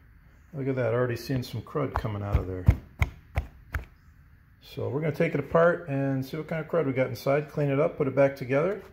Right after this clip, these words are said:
put her back in. Now the diaphragm looks good, so I don't think we have any problem there. And let's take the valve body apart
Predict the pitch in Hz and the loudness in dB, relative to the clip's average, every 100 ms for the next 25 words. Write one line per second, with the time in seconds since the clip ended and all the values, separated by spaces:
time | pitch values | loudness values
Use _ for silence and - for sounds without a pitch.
0 | - - - - - 131 160 170 220 135 | -20 -20 -20 -6 -4 0 0 2 -2 -2
1 | - - _ - - _ - - - - | -8 -20 _ -20 -20 _ -20 -20 -20 -20
2 | - - - - - - - - - - | -20 -20 -20 -20 -20 -20 -20 -20 -20 -20
3 | - - - - - - - - - - | -20 -20 -20 -20 -20 -20 -20 -20 -20 -20
4 | - - - - - - - 139 113 110 | -20 -20 -20 -20 -20 -20 -10 -4 -2 0
5 | 156 202 - 143 131 123 123 - - 139 | 2 2 0 0 2 2 0 -6 0 4
6 | 156 - - - - - - - - - | 4 4 -2 -20 -20 -20 -20 -20 -20 -20
7 | - - - 139 123 147 147 143 143 143 | -20 -20 -16 -8 -6 -6 -8 -2 0 2
8 | 139 131 - 143 139 131 135 147 113 113 | 0 -2 0 2 2 2 2 2 2 2
9 | 160 - - - - - - - 113 113 | -2 -8 -18 -20 -20 -20 -16 -8 -4 -2
10 | 113 107 101 - - - - - - - | -4 -6 -10 -16 -20 -20 -20 -20 -20 -20
11 | - - - - 131 - - 123 - 127 | -20 -20 -18 -10 -8 -4 -2 -2 0 2
12 | 131 120 113 110 110 104 127 170 - | 2 2 2 2 0 -2 0 0 -2